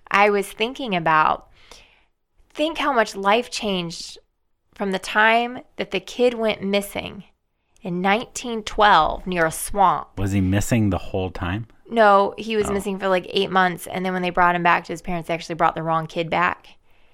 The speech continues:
Speaker 1: And they thought that was their kid, or they didn't think it was the kid. I don't know. Like, they weren't sure, but then they took him in like he was, and another mom was like, "No, that's my kid." And they were like, "No, that's their kid," even though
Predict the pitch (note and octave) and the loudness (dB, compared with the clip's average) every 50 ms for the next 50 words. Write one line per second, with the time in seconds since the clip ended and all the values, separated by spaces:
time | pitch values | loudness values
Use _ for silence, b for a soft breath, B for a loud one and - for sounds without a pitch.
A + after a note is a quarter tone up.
0 | - - _ - - - E3 E3 E3+ E3+ D#3+ - F3+ E3+ - - - E3 D#3 D3+ | -20 -20 _ -20 -12 -8 -6 -2 -2 -2 0 2 4 4 4 4 2 0 0 0
1 | E3 D#3+ - E3 D#3 D#3 - - G#3+ G#3+ G#3 G3+ G3+ G3+ - F3+ F3+ F#3+ G#3+ B3 | -2 -6 -6 -6 -6 -6 -4 0 2 2 4 4 4 4 2 2 4 4 4 4
2 | B3+ B3 A#3+ B3 A#3 A#3 A3+ A3+ A3+ A#3 G3 - A#3+ A3+ A3 A3 G#3+ - - F#3+ | 4 0 -2 -4 0 0 0 0 -2 -6 -6 0 2 4 4 6 4 6 6 4
3 | F#3+ F#3 F3 E3+ E3+ E3+ F3 - G3 G3+ G#3+ A#3 G#3+ - - - - G#3+ G#3 G#3 | 4 4 4 4 4 2 2 2 2 4 6 6 4 4 0 2 4 6 6 8
4 | G3+ G3+ G3 G3+ F#3+ F#3 E3+ F3+ F3 E3+ F3 E3+ - G3 F3 F#3+ F3+ F3+ F#3 F3 | 8 6 6 4 2 0 -2 -2 -2 -4 -4 -6 -6 -6 -4 -4 -2 0 0 0
5 | F3 E3+ E3 - E3+ D#3 F#3 F#3+ F#3 F3+ F3+ F3 F#3 E3+ E3 E3+ F3 F3 E3+ E3+ | 0 -2 -2 -2 -4 2 4 6 6 6 4 2 0 -4 -2 0 0 0 2 2
6 | E3+ E3+ E3 E3 - E3+ D#3 E3+ E3 - - - - - F3+ F3 E3+ F3 F3+ F3+ | 2 2 2 0 -4 -6 -6 -6 -8 -8 -8 -12 -10 -2 2 4 4 4 2 -2
7 | - F#3 F3+ F3+ F3 E3 D#3+ D#3+ D#3+ D#3+ E3 E3 D#3+ - E3+ F3 F3 E3 E3+ E3+ | -2 2 4 4 4 4 2 0 -2 0 0 -2 -2 -2 0 2 4 4 6 6
8 | E3+ E3+ E3+ E3 E3 D#3+ - B B B B B B B B - F3+ F#3+ F#3 - | 6 6 4 2 0 -4 -8 B B B B B B B B 4 4 4 4 2
9 | - - F3+ E3+ E3+ E3 - - E3+ E3 E3 E3 E3 E3 D#3 E3+ E3 F3 E3+ E3 | -2 0 2 4 4 2 0 -2 0 0 0 0 0 -2 -4 -4 -4 -4 -2 0
10 | E3 E3 E3 E3 E3 D#3+ D#3 D#3+ | 0 2 2 2 2 2 0 -4